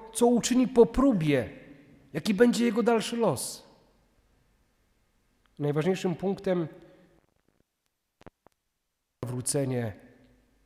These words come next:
aby mógł stać się skałą, której nie poruszy już później żadna nawałnica,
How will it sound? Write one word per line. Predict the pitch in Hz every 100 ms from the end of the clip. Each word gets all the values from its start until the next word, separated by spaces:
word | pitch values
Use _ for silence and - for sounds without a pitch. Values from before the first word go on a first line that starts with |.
| _ _ _
aby | 123 127
mógł | 131 180
stać | - - 123 123
się | - 120
skałą, | - - 117 110 107 98 - _ _ _ _
której | 143 139 135 123 - -
nie | 156 160
poruszy | 165 165 156 160
już | 156
później | - 151 160
żadna | 151 165 156 156
nawałnica, | 156 147 147 160 160 143